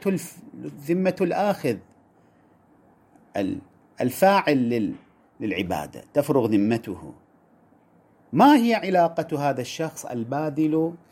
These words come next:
للمال والدافع له؟ شنو علاقته؟ ما الذي سوف يحصل عليه؟ كل إنسان هو راح يبتلي بأعماله ويحصل نتائج أعماله.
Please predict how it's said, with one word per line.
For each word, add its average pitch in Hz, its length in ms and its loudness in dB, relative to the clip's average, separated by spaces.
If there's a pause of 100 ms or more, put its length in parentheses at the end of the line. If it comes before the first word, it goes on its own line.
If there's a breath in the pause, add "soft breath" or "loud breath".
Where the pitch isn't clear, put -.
(120)
للمال 127 520 -2
والدافع 120 760 -2 (480)
له؟ 120 280 0 (720)
شنو - 160 -6
علاقته؟ - 480 -2 (1000)
ما 175 80 2
الذي 196 380 4
سوف 156 280 2
يحصل 143 460 2
عليه؟ 95 380 -2 (1400)
كل - 240 4
إنسان 185 520 2
هو 156 300 4
راح 131 460 0 (680)
يبتلي 127 680 2
بأعماله 120 920 2
ويحصل 135 600 -2
نتائج 135 600 0
أعماله. - 480 -8